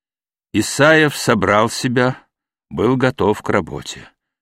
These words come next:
Натужно сблевав в миску, он оттолкнул ее, отвалился на спину, застонал: "Воды! Умираю!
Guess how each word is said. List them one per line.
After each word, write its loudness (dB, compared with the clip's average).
Натужно 2
сблевав 0
в -6
миску, 0
он 2
оттолкнул 0
ее, 0
отвалился 0
на 2
спину, 0
застонал: 0
"Воды! 2
Умираю! 4